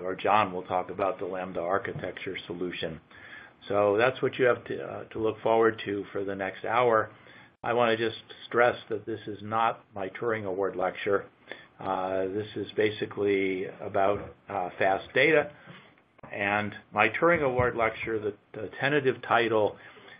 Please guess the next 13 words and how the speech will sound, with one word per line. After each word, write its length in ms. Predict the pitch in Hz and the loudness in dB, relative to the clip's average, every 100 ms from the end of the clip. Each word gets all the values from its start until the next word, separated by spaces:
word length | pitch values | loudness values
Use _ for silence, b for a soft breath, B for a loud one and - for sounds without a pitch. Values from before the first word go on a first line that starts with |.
| _ | _
is 100 | 120 117 - | -14 -8 2
called 240 | 127 110 | 4 4
The 80 | 110 | 0
Land 360 | 107 110 123 123 | 0 0 0 0
Sharks 300 | 127 123 110 - 104 | 4 4 4 -2 -2
Are 120 | 101 | 0
on 180 | 104 107 | 0 -2
the 80 | 98 - | -10 -8
Squawk 360 | 123 113 110 | 0 0 0
Box, 360 | - 95 90 - - - _ B B B _ _ - | -4 -2 -2 -6 -16 -20 _ B B B _ _ 2
Why 340 | 127 123 131 | 6 8 6
Building 440 | 113 120 120 117 104 | 4 2 2 -2 -6
Postgres 680 | - 123 - - 110 104 | -2 -2 -2 -2 2 2